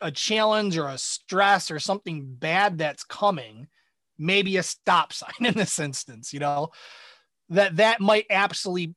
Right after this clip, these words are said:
absolutely be a blessing. You don't know. You have no way. And the only thing that you have is faith to know that what is in front of you, what you are seeing,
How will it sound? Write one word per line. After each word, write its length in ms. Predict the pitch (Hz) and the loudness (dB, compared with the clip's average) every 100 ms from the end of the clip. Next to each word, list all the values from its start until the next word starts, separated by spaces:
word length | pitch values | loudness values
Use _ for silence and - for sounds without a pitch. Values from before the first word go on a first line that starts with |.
| - | -2
absolutely 1120 | 185 190 - 175 151 151 170 185 180 165 147 | 0 0 -4 -6 -6 -4 -4 -4 -6 -8 -8
be 540 | 135 143 127 170 214 214 | -10 -14 -8 -4 0 0
a 80 | |
blessing. 800 | 156 143 143 139 - 135 127 127 143 _ _ _ _ _ _ - | 0 -2 -4 -4 -8 -14 -14 -16 -20 _ _ _ _ _ _ -6
You 340 | 151 220 247 | 0 2 4
don't 420 | 165 214 208 196 | 4 4 4 2
know. 400 | 165 170 143 - _ _ - | 0 2 2 -2 _ _ -4
You 200 | 190 202 | 0 4
have 240 | 180 151 | 2 2
no 420 | 156 165 190 214 | -2 0 4 4
way. 460 | 233 190 147 139 147 | 4 4 2 -2 -6
And 140 | 165 | -6
the 160 | 160 165 - | -6 -8 -2
only 520 | 208 262 285 277 233 | 2 4 4 2 0
thing 360 | 175 - 202 185 | -2 -4 -4 -2
that 140 | 170 | -4
you 200 | 170 190 | -4 -2
have 540 | 156 151 160 196 202 _ _ _ - | 0 2 2 0 -2 _ _ _ -4
is 200 | 165 - | -4 -4
faith 560 | - 196 208 220 - - | -4 0 0 -2 -8 -6
to 120 | 180 | -4
know 420 | 165 170 165 170 | 0 2 4 2
that 240 | 147 143 | -2 -6
what 300 | 143 156 190 | -6 0 4
is 140 | 208 175 | 4 4
in 120 | 175 | 0
front 340 | 156 - 180 185 | -6 -2 0 0
of 100 | 147 | -2
you, 200 | 139 135 | -6 -6
what 340 | 135 151 185 - | -4 -2 -2 -2
you 220 | 180 190 | -6 -4
are 140 | 180 | -4
seeing, 760 | - - 190 185 143 131 123 | -6 -12 -12 -12 -12 -16 -20